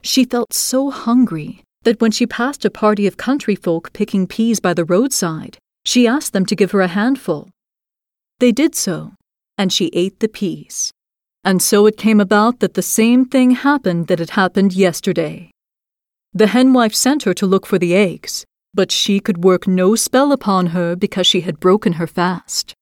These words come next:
So the old woman bade her go home again and give the same message to the queen.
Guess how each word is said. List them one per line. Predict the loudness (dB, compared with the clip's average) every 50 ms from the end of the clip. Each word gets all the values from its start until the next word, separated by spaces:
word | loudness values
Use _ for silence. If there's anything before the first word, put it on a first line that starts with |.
| _ _ _ _ _ _ _ _ _ _ _ _ _ -8
So | -4 -2 -2 0
the | 0 2 2
old | 4 4 4 4 4
woman | 2 2 4 4 4 4
bade | 4 2 2 2 2
her | 2 0
go | 2 4 4 4 4 4
home | 4 2 2 2 2
again | 2 2 2 2 2 0 -2 -6 -8 -12 _ _ 0
and | 0 2 4
give | 2 2 2
the | 0 -2
same | 0 0 2 2 4 4 4 4 4
message | 2 2 0 -2 -2 -4 -4 -6 -8
to | -6 -6
the | -6 -6
queen. | -6 -4 0 0 2 2 0 -2 -6 -12 -16